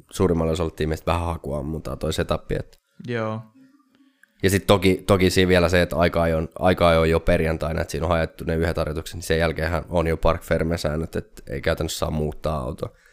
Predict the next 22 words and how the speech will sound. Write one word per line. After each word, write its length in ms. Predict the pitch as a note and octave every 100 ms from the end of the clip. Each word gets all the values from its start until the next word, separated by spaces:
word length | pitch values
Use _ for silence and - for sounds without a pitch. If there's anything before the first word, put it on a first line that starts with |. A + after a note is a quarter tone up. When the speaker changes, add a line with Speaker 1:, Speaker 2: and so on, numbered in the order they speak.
| -
Speaker 2:
Mm. 320 | B2 A2+ A2 A2 -
Speaker 1:
Et 140 | F2 -
se 80 |
on 100 | F2
sit 140 | E2 -
käytännössä 400 | E2+ E2+ E2 F2
jotain 320 | E2 F2 E2+
etusiiven, 600 | D#2+ F2 E2+ E2 F2+ D#2+ - _ _ _ _
etusiiven 560 | - F#2 F#2 F2+ E2 D#2+
lapakulmaa 600 | D#2+ E2 - D2+ D2+ D2+
voi 160 | B1+
vähän 220 | C2+ F2 D2+
niinku 320 | C#2 - - _ _ _ _ -
enää 260 | - F2 E2
vaihdella. 420 | D#2+ F2 D#2 D2+ - _
Se 120 | -
taitaa 260 | E2 E2 E2
olla 120 | E2
melkein 300 | E2 D#2 D#2+
aina, 140 | D#2+ C2
ja 140 | E2+
jäähdytystä. 720 | E2 E2+ E2 D#2+ E2+ -